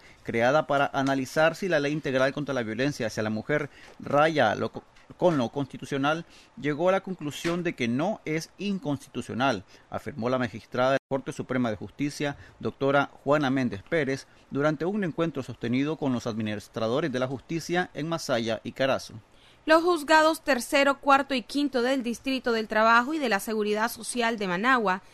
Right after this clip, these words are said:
Speaker 2: celebraron la mañana de este lunes primero de julio las primeras tres audiencias orales en la historia de la justicia pe-, penal, de la justicia laboral del país, como lo establece el Código Procesal del Trabajo,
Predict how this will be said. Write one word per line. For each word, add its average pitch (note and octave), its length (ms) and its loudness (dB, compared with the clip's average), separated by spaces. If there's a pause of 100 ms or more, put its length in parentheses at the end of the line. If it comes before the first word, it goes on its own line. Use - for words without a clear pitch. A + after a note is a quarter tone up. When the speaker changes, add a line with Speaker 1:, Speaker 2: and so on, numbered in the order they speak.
(200)
Speaker 2:
celebraron A3+ 580 4
la B3 100 4
mañana A3 400 2
de A#3 100 4
este A#3+ 220 0
lunes A3+ 140 2 (140)
primero A3+ 340 2
de A3+ 100 0
julio C4+ 420 -2 (280)
las B3+ 180 2
primeras D#4+ 520 2
tres D#4 280 0
audiencias C4+ 600 -2
orales A#3+ 400 0
en C4+ 80 -2
la G#3 80 0
historia B3 480 0
de B3 60 -2
la F#3+ 100 0
justicia B3 580 -4
pe-, - 140 -12 (280)
penal, B3+ 480 4 (720)
de A#3+ 100 8
la B3+ 80 6
justicia C#4+ 480 2
laboral A#3 400 6
del A#3+ 160 -2
país, C4+ 540 2
como G#3+ 200 2
lo A#3+ 100 2
establece B3 720 0
el G#3 120 -4
Código A#3+ 360 2
Procesal B3+ 580 0
del A#3+ 140 -4
Trabajo, A3+ 540 2